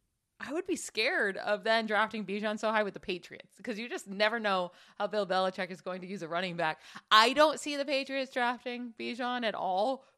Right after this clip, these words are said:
but there are people who do, and I would hate that. And I definitely will be sweating out that pick, because just take a wide receiver. You know, you're not hurting anybody then. Like, we don't expect you to, to be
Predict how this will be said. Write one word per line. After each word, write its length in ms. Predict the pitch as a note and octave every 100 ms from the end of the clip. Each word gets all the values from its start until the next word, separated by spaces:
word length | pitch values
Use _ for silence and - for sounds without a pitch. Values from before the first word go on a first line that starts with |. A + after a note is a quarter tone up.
| -
but 140 | G#3+
there 140 | A3+ A3
are 340 | - F#3+ G3+
people 360 | G3+ G#3 G#3+ G#3
who 120 | F#3+
do, 500 | - F3+ F3 G#3+ C#4+ - - -
and 280 | G#3 F3+ E3+
I 160 | E3 F3
would 160 | D#3
hate 320 | - G#3 -
that. 260 | F3 D3 - -
And 100 | F#3+
I 100 | F3
definitely 500 | D3 G#3+ A#3 B3+ A3
will 100 | F#3+
be 100 | F#3+
sweating 340 | - G3 F3+
out 160 | F#3 E3+
that 200 | C4 -
pick, 380 | A3 G#3 - _ _ _ - -
because 340 | A#3+ C#4+ -
just 160 | E4+ -
take 160 | F#4+
a 60 | F4+
wide 200 | E4 E4+
receiver. 560 | D4+ E4+ G4+ - - -
You 100 | A#3+
know, 100 | A#3
you're 140 | B3+
not 180 | C#4 -
hurting 260 | B3+ D#4+ C#4
anybody 360 | B3+ A3 F#3+
then. 400 | F3 E3+ E3 A3+ B3 -
Like, 280 | A#3 A#3 A#3
we 100 | B3
don't 180 | C4 -
expect 400 | - B3 A#3 A3
you 120 | G#3
to, 160 | G3+
to 120 | F#3+ G3
be 340 | F#3 F3